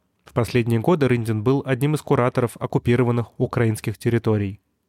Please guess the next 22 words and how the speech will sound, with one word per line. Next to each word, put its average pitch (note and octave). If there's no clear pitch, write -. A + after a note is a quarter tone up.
Собеседник A#2+
«Медузы», A#2+
близкий A#2
к -
А A2+
П, C3
говорит, A2+
цитата, G2+
«Жогу E3
он D3
неплохо C3
знает, G#2+
тут E3
поля C#3
для A#2
противостояния A#2
нет, G2+
или E3+
пока A2+
нет. G#2+
Но, F3
например, B2